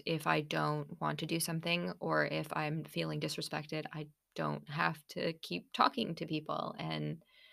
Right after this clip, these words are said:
yeah, grandpa even said, you know, "There's no rush to get out. We, I love you,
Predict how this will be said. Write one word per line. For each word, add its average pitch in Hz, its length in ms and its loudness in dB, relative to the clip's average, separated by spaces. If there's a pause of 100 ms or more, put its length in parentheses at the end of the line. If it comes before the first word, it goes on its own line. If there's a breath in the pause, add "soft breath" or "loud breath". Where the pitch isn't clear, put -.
(1000 soft breath)
yeah, 170 220 0 (240 loud breath)
grandpa 165 600 2 (180)
even 165 260 -2
said, 175 380 2
you 160 100 -2
know, 156 380 -2 (420)
"There's 170 220 2
no 170 100 4
rush 170 300 4
to 175 80 0
get 165 140 0
out. 160 180 2
We, 165 260 -4
I 170 220 6
love 165 220 4
you, 165 380 4